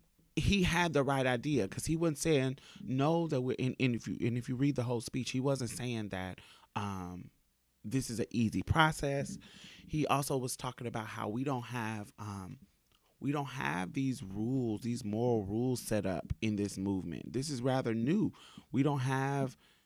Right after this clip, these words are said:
these rules of what we can and cannot accept. But we do know that these people are oppressed. We know that the women's, women's libera-, women's movement, we know the women are oppressed. We know the L G B T movement, we know they are oppressed. Why don't we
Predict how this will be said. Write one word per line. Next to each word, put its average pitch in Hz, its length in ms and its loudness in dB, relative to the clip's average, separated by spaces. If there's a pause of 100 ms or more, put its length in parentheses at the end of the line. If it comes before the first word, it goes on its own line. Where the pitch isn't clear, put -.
(140)
these 131 260 2
rules 127 380 2
of 113 100 2
what 120 160 0
we 123 80 -2
can 127 260 -4
and 113 80 -4
cannot 104 360 -4
accept. - 600 -6 (380)
But 127 120 10
we 131 180 6
do 143 220 2
know 139 180 0
that 113 160 -2
these 131 180 0
people 107 320 -4
are 95 180 -2
oppressed. 95 460 -4
We 120 120 -2
know 123 200 0
that 113 240 2
the 117 80 4
women's, 120 340 2 (440)
women's 127 260 4
libera-, 107 340 2
women's 139 460 6
movement, 120 480 4 (480)
we 143 120 6
know 160 200 6
the 165 100 6
women 123 260 4
are 95 160 2
oppressed. 92 440 -4 (260)
We 131 120 2
know 131 220 6
the 120 140 2
L 127 120 4
G 131 120 2
B 131 100 0
T 147 220 2
movement, 120 320 2
we 131 80 4
know 127 280 4
they 135 140 6
are 117 140 2
oppressed. 120 480 0 (200)
Why 113 220 4
don't 151 160 2
we 127 320 -2